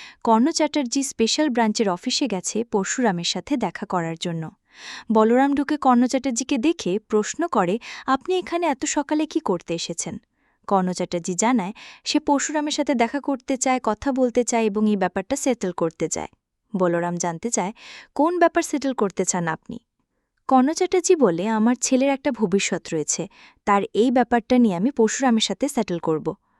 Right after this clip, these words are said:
বলরাম বলে, "এই কথাটা পরশুরামকে বলবেন না, তা না হলে তার কিন্তু চেম্বার চলবে।" পরবর্তী সিনে আমাদের দেখানো হয় তটিনী বাচ্চাদের নিয়ে স্কুলের জন্য রেডি হচ্ছে। তখন শিবপ্রসাদ সেখানে আসে। তটিনী জানায়,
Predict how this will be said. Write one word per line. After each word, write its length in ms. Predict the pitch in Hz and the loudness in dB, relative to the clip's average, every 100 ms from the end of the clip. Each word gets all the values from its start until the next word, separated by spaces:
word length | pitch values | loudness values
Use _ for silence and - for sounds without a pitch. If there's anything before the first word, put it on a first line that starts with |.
| _ - 185 | _ -6 0
বলরাম 440 | 175 170 170 175 | 2 2 0 0
বলে, 280 | 233 233 202 - - - | 0 0 -2 -10 -16 -2
"এই 160 | 285 320 | 0 2
কথাটা 380 | 269 262 277 285 | 0 -2 0 0
পরশুরামকে 640 | 247 233 - 247 240 254 | 2 2 2 2 4 4
বলবেন 360 | 208 220 208 220 | 4 4 6 4
না, 140 | 247 | 4
তা 280 | 240 196 208 | 2 0 2
না 160 | 233 214 | 0 0
হলে 280 | 202 196 | 0 -2
তার 240 | 196 180 180 | 0 -2 -2
কিন্তু 320 | - 175 294 339 | -6 -6 -4 -2
চেম্বার 360 | 262 220 190 180 | 2 2 2 -2
চলবে।" 360 | - 170 156 151 _ _ _ _ _ _ _ _ - | -2 -2 -2 -8 _ _ _ _ _ _ _ _ 2
পরবর্তী 500 | 247 285 339 339 370 | 4 4 2 2 0
সিনে 400 | - 247 180 - | 4 4 2 -2
আমাদের 340 | 202 202 214 | -2 2 0
দেখানো 400 | 190 190 262 302 | 0 -2 -2 -2
হয় 240 | 254 185 202 - - _ | -2 -4 -6 -14 -20 _
তটিনী 500 | 269 254 339 247 240 | -2 0 2 4 2
বাচ্চাদের 560 | 233 208 - 277 262 302 | 2 0 0 -2 2 2
নিয়ে 220 | 214 285 | 2 0
স্কুলের 420 | - - 233 220 | -2 0 4 4
জন্য 220 | 190 202 | 4 2
রেডি 280 | 320 240 180 | 6 4 4
হচ্ছে। 440 | 143 165 - - - _ _ _ | -2 -4 -2 -4 -6 _ _ _
তখন 260 | 175 - 185 | -4 -2 -2
শিবপ্রসাদ 560 | - 226 - 190 - 349 | 0 -2 0 0 0 0
সেখানে 400 | - - 196 175 | 0 0 -2 -4
আসে। 300 | 170 - - _ _ - - - | -4 -4 -6 _ _ -20 -14 -2
তটিনী 380 | 285 262 302 311 | 0 2 2 4
জানায়, 380 | 254 254 196 | 4 4 2